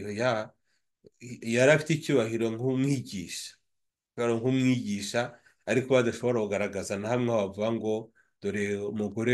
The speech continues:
nguyu, dore abana be ngaba bariya." Oya, Yezu nyine yari afite ukuntu yashyingiranywe na Kiliziya ye, yari yaje gutangiza,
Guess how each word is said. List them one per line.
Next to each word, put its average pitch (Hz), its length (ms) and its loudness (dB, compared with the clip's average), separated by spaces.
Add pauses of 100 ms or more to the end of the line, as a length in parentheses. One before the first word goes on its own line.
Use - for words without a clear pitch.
nguyu, 117 280 2
dore 101 160 0
abana 107 320 0
be 113 80 -2
ngaba 117 320 2
bariya." 120 360 0 (580)
Oya, 117 720 4
Yezu 131 440 4
nyine 131 560 0 (280)
yari 117 200 2
afite 127 300 -2
ukuntu 104 360 -6
yashyingiranywe 113 600 2
na 113 100 2
Kiliziya 127 480 0
ye, 135 320 2 (360)
yari 113 180 -2
yaje 120 260 4
gutangiza, 98 800 -2